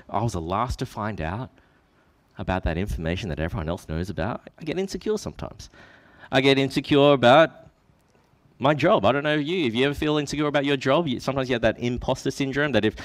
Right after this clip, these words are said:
someone found out about you, you, you, and, and they, they found out that you don't actually know what you're <laughs> doing,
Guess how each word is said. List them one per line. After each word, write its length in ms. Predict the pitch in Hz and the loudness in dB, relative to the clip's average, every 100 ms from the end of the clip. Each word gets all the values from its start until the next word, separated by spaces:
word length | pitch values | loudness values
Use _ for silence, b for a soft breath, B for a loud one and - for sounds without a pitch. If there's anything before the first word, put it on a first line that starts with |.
| B | B
someone 280 | - 147 143 | -8 -4 -2
found 300 | - 117 117 | 2 4 6
out 200 | 131 139 | 6 6
about 260 | 135 139 | 6 4
you, 140 | 135 143 | 4 2
you, 220 | 143 123 | 2 2
you, 160 | 104 107 _ - | -2 -6 _ -6
and, 180 | 113 107 104 | -2 -2 -2
and 220 | 98 95 | -4 0
they, 160 | 104 92 - | 0 -2 -4
they 100 | - | -2
found 260 | 107 131 127 | 0 2 0
out 60 | 117 | 0
that 80 | 104 | 0
you 100 | 107 | 2
don't 240 | 117 110 | 0 0
actually 260 | 110 - 101 | -4 -4 -4
know 140 | 107 | -4
what 140 | 117 | -4
you're 100 | 110 | -6
<laughs> 80 | 110 - 131 | -6 -4 0
doing, 240 | 165 156 | 0 0